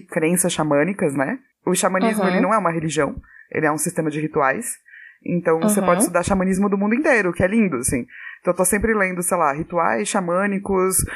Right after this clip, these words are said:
Speaker 1: dos inuites do não sei aonde, <laughs> saca?
Speaker 2: Uhum.
Speaker 1: Eu passei muitos anos da minha vida acreditando em nada, falando, "Não tem nada, mentira." E hoje em dia eu fico bem feliz, assim, com onde eu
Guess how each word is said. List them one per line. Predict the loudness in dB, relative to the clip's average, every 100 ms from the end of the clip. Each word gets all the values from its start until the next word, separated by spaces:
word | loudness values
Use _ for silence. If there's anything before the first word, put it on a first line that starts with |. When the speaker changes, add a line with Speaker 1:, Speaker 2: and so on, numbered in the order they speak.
| -14 -6
Speaker 1:
dos | 0 2 2 2
inuites | 2 2 0 0 0 0 0
do | -2
não |
sei | 2 2
aonde, | 4 2 0 0
<laughs> |
saca? | -2 0 -2 -2 0 0 -2 _ _ -2
Speaker 2:
Uhum. | 0 2 0 0 -2 -4
Speaker 1:
Eu | -2
passei | 0 0 0
muitos | 0 0
anos | -2 -2
da |
minha | 0 -2
vida | -2 -2 0 0 -2 _
acreditando | -6 -4 -4 -2 -2
em | 0
nada, | 0 0 -2
falando, | -2 -2 0
"Não | -4 -4 -8 -6
tem | -2 0
nada, | 0 -2 -6 -8 -4
mentira." | -2 0 -2 -4 -10 -20 -20 -20 -20 -20 _
E | -2 0
hoje | 2
em | 2
dia | 2
eu | 0
fico | 0 -2
bem | 0 0
feliz, | 0 0 -2 -4
assim, | -4 -4 -4 -6
com | -4 -4 -4 -4 -6 -8 -14 _ _
onde | 0 0 0
eu | -2 -2